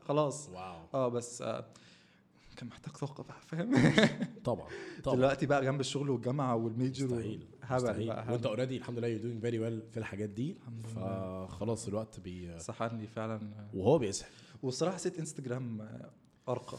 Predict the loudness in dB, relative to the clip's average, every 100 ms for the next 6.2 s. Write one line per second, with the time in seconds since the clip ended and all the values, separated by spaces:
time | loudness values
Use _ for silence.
0 | -14 -16 -4 0 2 4 2 2 0 0
1 | -2 2 4 4 4 6 8 10 10 10
2 | 10 10 8 10 10 8 8 8 10 8
3 | 4 0 -2 0 0 2 2 2 0 0
4 | 0 0 0 0 -6 -12 -4 -2 2 2
5 | 2 2 -2 -2 0 0 -2 -4 -2 0
6 | 0 -2